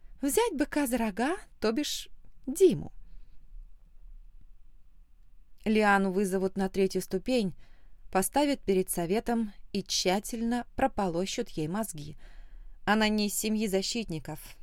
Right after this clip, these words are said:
так что согласится, куда денется. А вот если Дима заупрямится, тут уже будут проблемы. Что-то мне подсказывает,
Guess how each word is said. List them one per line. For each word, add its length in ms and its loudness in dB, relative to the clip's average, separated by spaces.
так 160 2
что 240 -2
согласится, 680 -2
куда 260 0
денется. 540 -4
А 120 4
вот 180 0
если 440 -2
Дима 480 -2
заупрямится, 920 -4
тут 220 2
уже 240 0
будут 360 -2
проблемы. 680 -4
Что-то 540 0
мне 220 0
подсказывает, 960 -2